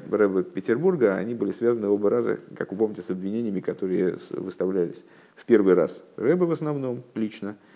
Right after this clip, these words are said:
а второй раз, э, как, э, говорится в «Айом Йом» известном, и вам без, без сомнения известном, э, с-, обвинения,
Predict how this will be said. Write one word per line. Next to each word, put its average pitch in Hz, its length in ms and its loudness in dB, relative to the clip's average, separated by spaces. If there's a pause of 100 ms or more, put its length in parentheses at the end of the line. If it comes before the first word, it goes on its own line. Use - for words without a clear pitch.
(180)
а 95 420 -2
второй 143 380 2
раз, 147 300 2
э, - 360 -6 (240)
как, - 220 -8
э, 60 300 -6 (320)
говорится 85 580 0
в 90 40 0
«Айом 92 240 0
Йом» 180 200 2
известном, 131 380 -2 (720)
и 98 80 -6
вам 90 180 -2 (260)
без, 90 220 -4 (140)
без 92 100 -8
сомнения 90 420 -4
известном, 90 400 -4 (520)
э, 95 680 4
с-, - 160 -10
обвинения, 107 840 4